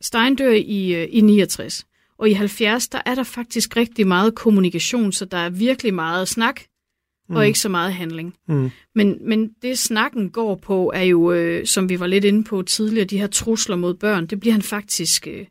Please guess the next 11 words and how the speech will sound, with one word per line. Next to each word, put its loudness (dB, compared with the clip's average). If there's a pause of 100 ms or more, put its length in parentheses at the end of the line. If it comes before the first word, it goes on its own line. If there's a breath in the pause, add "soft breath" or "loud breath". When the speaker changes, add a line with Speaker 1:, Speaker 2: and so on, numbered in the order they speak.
(160)
Speaker 1:
ved -2
med. 4 (440 soft breath)
Han -4
bliver -2
ved 4
med, 4 (100)
øh, -6
at -10
tale -6
om -6
bomber. 2